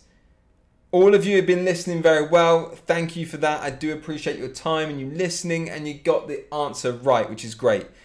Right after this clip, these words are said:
Which means you heard, you understood what I said, and you got it right. Perfect. Everyone, well done. What is the free kick called in hur-, oh, I think I might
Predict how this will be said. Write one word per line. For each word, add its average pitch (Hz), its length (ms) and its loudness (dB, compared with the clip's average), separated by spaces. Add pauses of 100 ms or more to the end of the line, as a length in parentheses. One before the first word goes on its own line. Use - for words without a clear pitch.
(180)
Which - 180 -14
means 135 160 -6
you 135 100 -4
heard, 165 500 0
you 127 240 -12
understood 175 760 -8
what 151 140 0
I 151 60 -6
said, 147 460 -4 (580)
and 170 260 -4
you 160 80 -10
got 156 180 -2
it 135 100 -2
right. 107 400 -4
Perfect. 147 580 0 (400)
Everyone, 160 640 4
well 143 220 4
done. 127 420 -2 (1080)
What 247 180 6
is 247 140 -2
the 208 100 -4
free 220 300 -6
kick - 420 -4
called 123 480 -4 (200)
in 156 180 -6
hur-, 165 300 0
oh, 123 160 -8
I 113 40 -12
think 208 360 -2
I 170 60 -2
might 160 640 -2